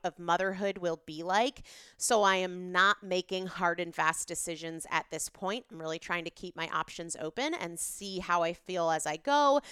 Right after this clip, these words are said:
see how my partner and I are feeling about, about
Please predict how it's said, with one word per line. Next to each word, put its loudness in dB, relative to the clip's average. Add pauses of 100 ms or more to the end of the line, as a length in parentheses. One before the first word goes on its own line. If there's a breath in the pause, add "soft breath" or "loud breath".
(260 loud breath)
see -4
how 4
my -2
partner 2
and 0
I -2
are -2
feeling -8
about, 0
about -4